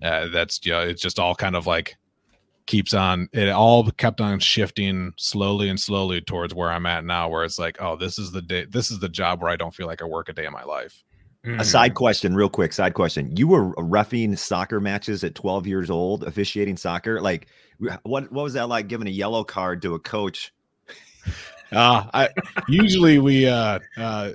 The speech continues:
Speaker 1: uh, shout out A Y S O. They got a good system where you don't, uh, too often get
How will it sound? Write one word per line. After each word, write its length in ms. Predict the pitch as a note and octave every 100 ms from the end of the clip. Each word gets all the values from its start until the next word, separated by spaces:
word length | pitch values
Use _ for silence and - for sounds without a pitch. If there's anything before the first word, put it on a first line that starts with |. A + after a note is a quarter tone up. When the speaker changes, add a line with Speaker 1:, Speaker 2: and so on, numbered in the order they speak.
| -
Speaker 1:
uh, 300 | A2 G2+ F#2
shout 260 | F2 C#3 C#3+
out 220 | B2+ A2+ -
A 80 | A#2
Y 180 | A2+
S 180 | G#2+ G#2
O. 220 | A2 G#2
They 160 | G2 A2+
got 160 | B2 A#2
a 180 | G2+
good 260 | F#2+ A2 A2+
system 460 | - A2+ - G#2 G2
where 160 | F#2
you 140 | F#2+ G2+
don't, 260 | A#2 A2 - -
uh, 460 | G#2 G2 F2+ E2+ F2 -
too 240 | - D3+
often 480 | A#2+ G#2 - G2+ F#2+
get 240 | F2+ F#2